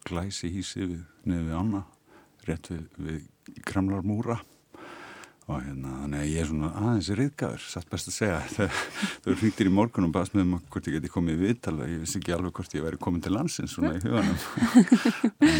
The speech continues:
hérna, og svona ekki búin að hugsa um bókina alveg mjög mikið núna í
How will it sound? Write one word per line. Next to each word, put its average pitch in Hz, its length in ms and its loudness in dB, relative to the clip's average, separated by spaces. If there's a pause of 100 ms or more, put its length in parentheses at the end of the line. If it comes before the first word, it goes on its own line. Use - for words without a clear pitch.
hérna, 78 380 -2 (340)
og 82 160 0
svona 87 240 4
ekki 90 160 2
búin 87 220 2
að 87 80 2
hugsa - 180 2
um 95 80 0
bókina - 400 0
alveg 80 160 0
mjög 92 220 2
mikið - 180 -2
núna 76 320 -4
í 80 160 -12